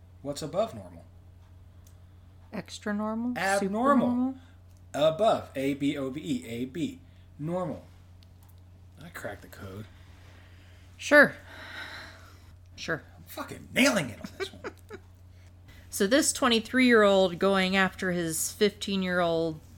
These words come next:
Speaker 2: mentally subnormal sister just sounds like a match made in heaven.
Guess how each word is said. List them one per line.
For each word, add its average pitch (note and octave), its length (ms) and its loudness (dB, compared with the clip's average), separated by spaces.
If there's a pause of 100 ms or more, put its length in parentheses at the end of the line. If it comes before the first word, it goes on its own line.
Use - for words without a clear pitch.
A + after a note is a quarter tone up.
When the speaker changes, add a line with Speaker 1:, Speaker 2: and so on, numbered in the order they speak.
(380)
Speaker 2:
mentally F3+ 720 0
subnormal F3 760 0
sister D#3 680 -2 (600)
just - 200 -8
sounds E3+ 280 2
like F3 160 0
a D#3 60 0
match E3+ 440 2
made F3+ 180 0
in D#3 120 -2
heaven. F#3 520 6